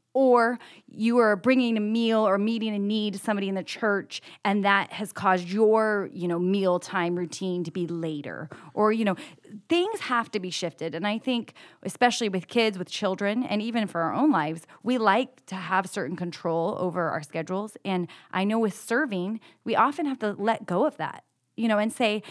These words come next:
"This is such a priority to me that I'm gonna ha-, give in this area because I see serving is more important than having control over this or making sure this goes exactly as planned or,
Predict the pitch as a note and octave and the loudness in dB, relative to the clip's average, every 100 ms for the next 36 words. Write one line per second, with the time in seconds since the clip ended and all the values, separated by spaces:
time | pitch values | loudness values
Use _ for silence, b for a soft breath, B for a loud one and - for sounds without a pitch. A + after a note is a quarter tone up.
0 | B G#3+ B3+ C4 A#3+ F#3 - A3+ B3 C#4 | B 2 2 2 -2 -4 -2 0 2 0
1 | - G#3 F#3+ F#3+ F3+ E3 F3+ F3+ G#3+ F3 | 0 0 2 0 -2 -4 -4 -2 -2 -2
2 | D#3+ C#3+ F3 G#3 G#3 E3+ - E3+ G3+ G3 | -4 -4 -6 -4 -6 -8 -12 -8 0 0
3 | A3 G3 - _ _ G3+ F#3 G3 G3 - | 0 -8 -18 _ _ -4 -2 -4 -6 -6
4 | F3+ A3+ F#3 E3 F#3 F3 E3+ E3 - F#3+ | -4 -2 -2 -2 -4 -6 -6 -8 -8 -10
5 | D3 F#3 F#3 E3 D#3+ D#3 D#3+ F3+ E3 F#3 | -8 -4 -4 -2 -4 -6 -6 -4 -4 -2
6 | G#3+ G3+ F#3+ E3 F#3 E3+ E3+ E3+ B B | -2 -2 -4 -4 -2 -2 -4 -8 B B
7 | - F#3 F#3+ E3+ F3+ G#3 G3 F#3 F3 F3 | -6 -2 0 -2 -4 -2 0 0 -2 -2
8 | F#3 E3+ - - G3 F#3 F#3 G3 - G3+ | -2 -4 -6 -10 -6 -6 -6 -8 -8 -6
9 | F#3+ F3 - F#3 E3+ D#3 D3 E3+ D#3+ F#3+ | -6 -8 -4 -2 -2 -8 -2 -2 -2 -4
10 | F3 - F#3 F3 D#3+ D#3 - F3 D#3 | -4 -4 -4 -2 -2 -4 -2 -2 -2